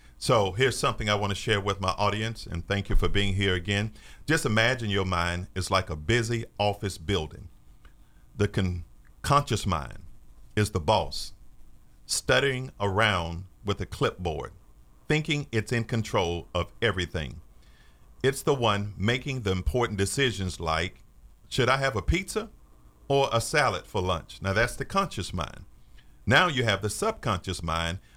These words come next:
which is the real power player here. It's like the hardworking employee who's always in the background, silently running the show.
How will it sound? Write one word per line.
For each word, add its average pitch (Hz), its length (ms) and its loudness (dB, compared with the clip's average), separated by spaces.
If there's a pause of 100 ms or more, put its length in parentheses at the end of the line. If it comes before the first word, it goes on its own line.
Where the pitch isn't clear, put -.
which 110 200 0
is 104 140 0
the 98 140 -2
real 160 380 0
power 139 540 0
player 90 560 -2 (120)
here. 80 300 -4 (960)
It's 151 260 0
like 120 380 2 (120)
the 101 120 0
hardworking 131 640 0
employee 104 640 0 (180)
who's 107 300 0
always 120 720 2
in 101 100 -2
the 98 80 0
background, 87 640 -2 (920)
silently 127 680 2
running 117 420 0
the 120 80 -4
show. - 380 -4